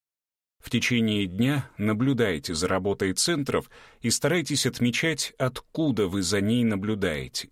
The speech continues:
из какого места в теле. И потом рассказывайте, что увидели.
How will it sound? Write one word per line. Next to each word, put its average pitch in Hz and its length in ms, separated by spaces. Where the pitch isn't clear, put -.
из 123 200
какого 131 540
места 110 560
в - 160
теле. 76 420
И 92 100
потом 104 560
рассказывайте, 95 920
что 101 260
увидели. 101 600